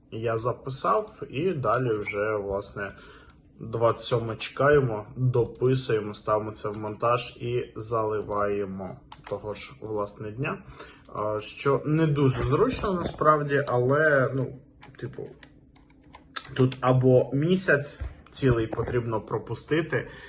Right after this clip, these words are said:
і, типу, з запасом в місяць для мене і з відставанням в місяць для вас писати такий контент,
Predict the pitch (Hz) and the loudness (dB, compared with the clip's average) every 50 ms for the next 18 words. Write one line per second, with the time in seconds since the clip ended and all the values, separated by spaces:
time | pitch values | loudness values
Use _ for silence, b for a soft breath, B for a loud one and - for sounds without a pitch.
0 | B B B B - 117 113 117 113 110 110 104 98 - 110 104 101 - 110 110 | B B B B -10 -8 -6 -4 -4 -4 -4 -4 -6 -6 -8 -8 -6 -4 -6 -6
1 | 107 104 104 117 117 113 - 120 117 117 - - 117 110 107 104 104 107 107 107 | -6 -6 -2 -2 -2 -2 0 -2 -2 -2 -2 -6 -6 -6 -6 -8 -8 -10 -10 -4
2 | 117 113 104 - 117 123 127 123 123 113 - - 107 104 101 - - - 123 117 | -2 -2 -2 -2 0 2 2 2 2 0 -2 -6 -8 -8 -8 -10 -14 -12 -8 -6
3 | 120 117 110 117 120 135 156 165 165 151 127 107 - - 113 113 117 110 101 101 | -4 -4 -4 -2 -2 -2 0 0 -2 -2 -2 -4 -6 -8 -6 -4 -4 -4 -4 -6
4 | 107 104 - 110 113 113 107 - - - 113 110 113 117 117 113 110 107 104 101 | -8 -8 -6 -6 -8 -8 -8 -10 -4 -2 0 0 0 -2 -2 -2 -4 -6 -8 -8
5 | 101 110 113 113 113 107 - - 104 98 - - - - 117 110 113 113 107 101 | -8 -8 -6 -6 -6 -6 -6 -6 -6 -6 -8 -12 -14 -14 -10 -8 -6 -4 -4 -2
6 | 98 101 107 117 117 - - - 104 - - 95 95 - 95 90 - 98 - - | 0 0 -2 -2 -2 -6 -10 -10 -8 -4 -4 -4 -4 -4 -10 -12 -14 -14 -14 -14
7 | 104 - - 107 110 120 123 - 170 185 202 202 | -14 -8 -8 -6 -6 -6 -6 -4 -4 -4 -4 -6